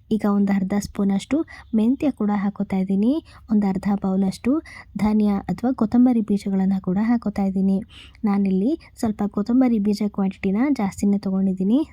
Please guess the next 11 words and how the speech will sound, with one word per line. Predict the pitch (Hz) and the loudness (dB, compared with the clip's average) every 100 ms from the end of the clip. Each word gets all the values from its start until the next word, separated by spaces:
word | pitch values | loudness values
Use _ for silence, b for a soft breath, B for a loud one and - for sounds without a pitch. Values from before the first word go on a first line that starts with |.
| - | -2
ಸ್ವಲ್ಪ | 220 208 | -2 -2
ಖಾರ | 208 - 208 226 | -6 -4 -4 -4
ಕಮ್ಮಿ | 226 208 202 202 | -4 0 2 2
ಆಗಲಿ | 196 190 185 | 0 -2 -2
ಅನ್ನೋ | 190 185 | 0 0
ಉದ್ದೇಶಕ್ಕೆ. | 185 190 - 180 - 277 B B - 262 | -2 -4 -6 -6 -4 -6 B B 0 6
ನಿಮಗೆ | 302 330 | 8 6
ಖಾರ | 320 233 226 | 0 0 2
ಇಷ್ಟ | 220 - 208 | 0 -2 -2
ಆಗುತ್ತೆ | 202 214 208 | -2 -2 0
ಅಂದರೆ | 202 180 285 | 2 2 0